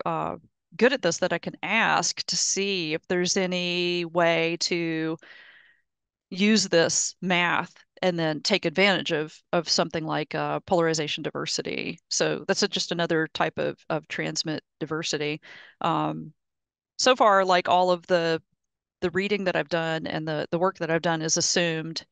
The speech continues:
that the, the polarization of the transmit antennas is all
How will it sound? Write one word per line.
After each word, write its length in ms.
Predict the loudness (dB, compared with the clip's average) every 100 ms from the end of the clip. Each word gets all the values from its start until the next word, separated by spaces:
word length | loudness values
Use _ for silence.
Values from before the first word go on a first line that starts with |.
| _
that 180 | 2 2 0
the, 440 | -2 -2 -6 -10 -14 _ _
the 80 | -2
polarization 640 | 2 4 4 2 -4 -6
of 80 | -6
the 240 | -4 -4 -4
transmit 420 | -4 -4 -4 -8
antennas 500 | -4 -6 -4 -4 -2
is 120 | -2
all 360 | 0 0 -2